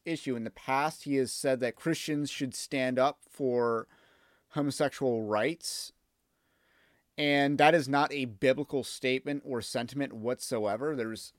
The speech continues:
no biblical mandate to, uh, support the legalization of homosexuality in any way, shape, or capacity. There's no biblical mandate to do that at all.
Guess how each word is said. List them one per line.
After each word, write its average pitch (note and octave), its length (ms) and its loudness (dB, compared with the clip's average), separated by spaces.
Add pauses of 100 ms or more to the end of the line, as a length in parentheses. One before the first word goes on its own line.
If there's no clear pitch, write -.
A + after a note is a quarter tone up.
no C3+ 380 2
biblical C#3+ 460 2
mandate C3+ 600 2
to, A#2+ 600 -2 (540)
uh, G2+ 460 0 (580)
support - 560 2
the C#3 80 0
legalization C3+ 960 0
of A2+ 320 -2
homosexuality C3 960 0 (1400)
in C#3 180 -2
any C3+ 280 2
way, C3 420 4
shape, C3+ 400 0
or B2 160 -2
capacity. B2+ 580 -4
There's A#2+ 200 -2
no D3 120 4
biblical D3 440 4
mandate D3 420 0
to C3+ 80 -14
do D3 140 0
that D3 260 2
at C#3 260 0
all. D3+ 420 2